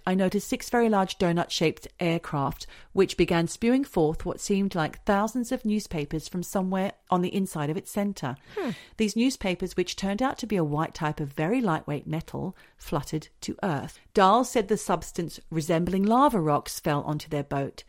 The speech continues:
Speaker 1: breaking his son's arm and killing the dog, like I said. The next morning, Dahl was visited by a man in a black suit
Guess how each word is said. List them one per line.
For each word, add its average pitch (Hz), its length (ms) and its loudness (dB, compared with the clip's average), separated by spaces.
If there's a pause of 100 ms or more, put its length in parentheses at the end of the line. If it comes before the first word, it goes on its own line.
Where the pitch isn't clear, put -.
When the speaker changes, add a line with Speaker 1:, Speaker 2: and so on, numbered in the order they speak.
(280)
Speaker 1:
breaking 226 440 2
his 214 200 0
son's 160 240 -2
arm 143 240 -2
and 147 120 -4
killing 147 260 -6
the 147 80 -6
dog, 135 240 -6
like 135 180 -8
I 143 60 -4
said. 151 340 -6 (320)
The - 60 0
next 240 260 2
morning, 208 360 2
Dahl 196 540 2
was 320 260 -2
visited 226 500 0
by 262 140 4
a 294 80 2
man 156 420 2
in 214 100 0
a 240 80 0
black 175 420 -2
suit 147 520 -2